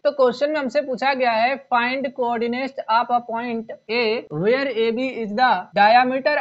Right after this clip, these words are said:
of a circle whose center is two, comma minus three and B is one, comma four।" तो यहाँ पर ये data हमें दिया गया है, इसमें कहा गया है कि एक circle है, ऐसे कोई एक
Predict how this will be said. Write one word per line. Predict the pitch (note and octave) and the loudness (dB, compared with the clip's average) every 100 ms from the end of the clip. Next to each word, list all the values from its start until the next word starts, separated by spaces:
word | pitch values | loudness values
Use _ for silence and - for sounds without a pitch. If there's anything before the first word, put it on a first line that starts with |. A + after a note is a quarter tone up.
| A3 | 2
of | G#3+ G#3 | 2 2
a | G3+ | -2
circle | A3+ A3+ C4 C4 C#4 | -4 -2 -4 -4 -6
whose | A#3 D4 D4 | -4 -4 -4
center | B3 B3 C#4+ C#4 B3 | -4 -4 -4 -4 -2
is | A3+ E3 - _ - | -4 -6 -12 _ -8
two, | B3+ C4+ | -6 0
comma | C4+ B3+ C4 | 0 2 -2
minus | A#3 G#3 A3 A3+ A3+ | -2 -4 -4 -6 -8
three | B3+ G#3+ F#3+ _ - G3+ | -6 -6 -8 _ -8 -4
and | A3 A#3+ G#3 | -4 -4 -4
B | A3+ B3 A#3+ | -4 -4 -4
is | B3 D3 C#3+ _ _ _ - | -4 -4 -10 _ _ _ -10
one, | D#3 A3+ C4+ | -4 -2 -2
comma | B3+ G3 G3 A#3 - _ - | 0 0 -2 -8 -10 _ -6
four।" | A3+ G#3+ D3+ | 0 0 -2
तो | B2+ _ _ - | -10 _ _ -6
यहाँ | A3+ C4 | -4 -2
पर | C#4+ C4 | -2 -2
ये | C#4+ D4 | -2 -2
data | A#3+ A#3 B3+ | -2 -2 -2
हमें | C4 C4 G#3+ | -2 -2 0
दिया | A#3 B3 | 0 2
गया | A3+ G3 | 0 0
है, | F#3 D4 _ _ - | 0 -4 _ _ -12
इसमें | G3+ B3+ | -8 -6
कहा | B3+ A#3+ | -2 0
गया | B3+ C4+ | 0 0
है | C4 | -2
कि | C#4 B3 A3+ | -6 -4 -2
एक | C4+ C#4 | -4 -4
circle | G#3+ G3 A3+ G#3 | -8 -6 -4 -4
है, | A#2 A#2 _ D#3 | -6 -12 _ -10
ऐसे | F3 A3+ | -8 -8
कोई | A#3 A3+ A3+ | -6 -4 -4
एक | C4+ | -6